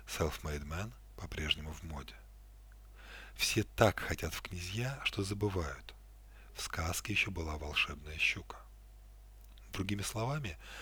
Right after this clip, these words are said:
даже успешный стартап, он переворачивает мир не своими силами. Он ключ, который высвобождает доселе запертую потребность рынка.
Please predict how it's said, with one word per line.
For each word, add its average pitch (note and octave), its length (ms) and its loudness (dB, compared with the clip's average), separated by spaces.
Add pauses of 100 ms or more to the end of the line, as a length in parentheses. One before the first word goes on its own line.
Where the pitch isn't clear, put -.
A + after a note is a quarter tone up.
(200)
даже G#2+ 260 8
успешный - 600 4
стартап, - 600 0
он C3+ 180 0
переворачивает A2+ 680 4
мир A#2 220 0
не F#2+ 80 -2
своими G#2+ 420 0
силами. D2+ 360 -4 (880)
Он G#2+ 140 0
ключ, B2 600 4
который F#2 360 4
высвобождает F#2 1120 4
доселе F2+ 540 2
запертую E2+ 600 0
потребность - 600 -4
рынка. - 400 -6